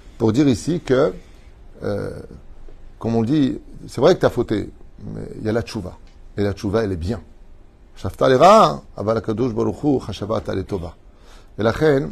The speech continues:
cette période-là est une période extrêmement importante pour se remettre en question. Et moi, comme j'ai l'habitude de le dire tous les ans, il est très important, מאוד כדאי, euh,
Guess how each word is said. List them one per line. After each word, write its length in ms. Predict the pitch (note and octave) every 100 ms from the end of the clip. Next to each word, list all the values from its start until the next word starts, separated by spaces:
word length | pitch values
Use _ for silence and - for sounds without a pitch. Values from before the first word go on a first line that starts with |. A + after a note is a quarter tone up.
| - -
cette 180 | A2
période-là 360 | A2+ B2 A2 B2+
est 100 | A#2+
une 100 | A2+
période 480 | A2 G#2+ A#2 G2 G2 - - -
extrêmement 400 | G#2+ - B2+ B2
importante 380 | G#2+ G2 A#2 G#2
pour 100 | F#2
se 120 | G#2+
remettre 260 | G#2 G#2+ G#2
en 80 | F#2+
question. 400 | F#2 - B2+ F3 - - - - - -
Et 60 |
moi, 340 | G#2 E3 D#3 C#3 -
comme 300 | A2+ A2 G2
j'ai 120 | F2+ G#2+
l'habitude 400 | G#2 G2 D#3+ C3+
de 80 |
le 80 | A2+
dire 180 | G#2 C3+
tous 120 | A#2
les 200 | A2+ F#2
ans, 220 | B2 D3+ F#3 - - - -
il 100 | -
est 160 | G#2+ -
très 220 | - C#3
important, 400 | C3 A2+ - B2
מאוד 240 | G#2 B2+
כדאי, 440 | - G#2 A2+ G2 E2+ E2+ -
euh, 40 | G2+